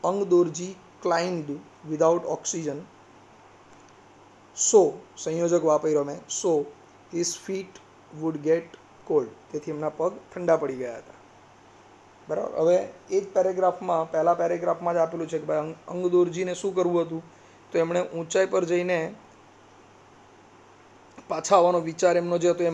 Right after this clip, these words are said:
માંડી વાળવાનો હતો, કારણ કે તેઓ જાણતા હતા કે એક જ દિવસમાં છેક ઉપર જઈને પાછું આવવું એ અઘરું પણ છે અને અશક્ય પણ છે એમના માટે,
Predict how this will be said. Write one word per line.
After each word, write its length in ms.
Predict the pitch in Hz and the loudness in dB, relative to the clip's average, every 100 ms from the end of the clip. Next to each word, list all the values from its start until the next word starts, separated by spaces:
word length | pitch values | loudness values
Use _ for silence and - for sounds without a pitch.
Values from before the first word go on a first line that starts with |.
| 151 | -2
માંડી 260 | 160 180 165 | -2 0 2
વાળવાનો 420 | 151 147 147 139 | 2 0 -4 -8
હતો, 160 | 127 - - - - - | -10 -12 -16 -20 -20 -6
કારણ 300 | 151 165 165 | -4 -2 -2
કે 180 | 175 180 - - - - - - | -4 -4 -8 -20 -20 -20 -20 -10
તેઓ 160 | 170 165 | -2 0
જાણતા 360 | 160 160 180 | 0 0 0
હતા 160 | 180 170 | 0 0
કે 80 | 165 | -6
એક 180 | 160 180 | -4 -4
જ 60 | |
દિવસમાં 360 | 170 170 170 170 | -2 -2 -4 -8
છેક 120 | 175 170 | -6 -8
ઉપર 280 | 160 180 170 | -4 -2 -2
જઈને 300 | 170 170 175 - | -4 -4 -6 -8
પાછું 320 | 156 151 - | -8 -6 0
આવવું 240 | 175 170 139 - - | 0 0 -6 -14 -6
એ 200 | - 151 | 0 0
અઘરું 300 | 147 175 185 | 2 -2 0
પણ 160 | 190 185 | -2 0
છે 160 | 196 | -2
અને 120 | 185 165 | 0 -2
અશક્ય 420 | 156 170 - 151 139 | -2 -6 -4 -6 -6
પણ 120 | 127 | -10
છે 80 | - - - - | -16 -20 -20 -12
એમના 180 | 151 147 127 | -8 -8 -10
માટે, 220 | 120 | -14